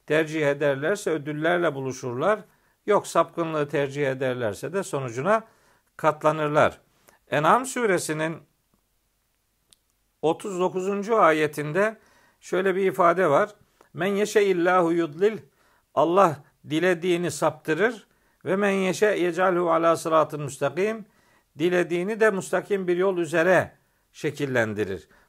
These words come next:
Burada dileme fiili zorunlu olarak sadece Allah'a gider. Gramer olarak, kullanım olarak bu mecburi. Fakat ayetin başını okuduğunuz zaman Allah'ın kimi dileyeceği anlaşılıyor.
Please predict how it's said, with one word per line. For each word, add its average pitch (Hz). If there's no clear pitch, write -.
Burada 185
dileme 202
fiili 185
zorunlu 180
olarak 190
sadece 170
Allah'a 151
gider. 127
Gramer 135
olarak, 101
kullanım 135
olarak 151
bu 143
mecburi. 131
Fakat 165
ayetin 170
başını 180
okuduğunuz 185
zaman 190
Allah'ın 165
kimi 180
dileyeceği 170
anlaşılıyor. 156